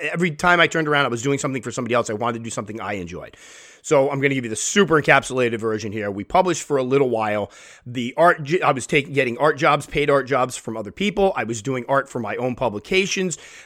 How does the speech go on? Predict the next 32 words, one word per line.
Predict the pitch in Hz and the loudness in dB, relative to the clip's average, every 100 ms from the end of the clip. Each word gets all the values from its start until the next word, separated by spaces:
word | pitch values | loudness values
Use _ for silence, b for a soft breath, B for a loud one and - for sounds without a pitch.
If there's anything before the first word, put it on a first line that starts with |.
| - | -4
I | 127 123 | 0 0
was | 120 117 110 | 0 -4 -2
loving | 139 185 190 | 2 4 4
it | 185 | 2
for | 175 | 0
a | 143 | 0
while, | 139 151 170 165 - | 0 0 0 0 -4
and | 117 107 110 | -8 -6 -8
then | 113 165 180 196 202 - | -2 0 2 0 -2 -4
I | 139 139 | -2 0
hit | 135 107 127 - | -2 -4 -8 -6
the | 120 | -8
wall. | 110 98 82 73 | -6 -6 -6 -8
I | 110 110 | -8 -6
started | - - 131 139 139 | -6 -4 0 0 0
to | 120 | -2
burn | 120 110 | 0 0
out. | 92 80 | -4 -6
I | 113 - | -8 2
always | 165 175 175 151 | 4 4 2 -2
said | 156 139 139 | 0 0 0
that | 120 123 | -2 -2
I | 120 | -2
would | 113 113 - | 0 -2 0
only | 170 190 170 | 0 2 0
illustrate | 139 143 - 143 135 113 | -2 -2 -2 -2 -2 -2
as | 104 | -6
long | 113 123 120 | 0 0 0
as | 107 | -2
it | 98 | -8
was | 98 - | -10 -4
fun, | - 185 185 | 4 6 4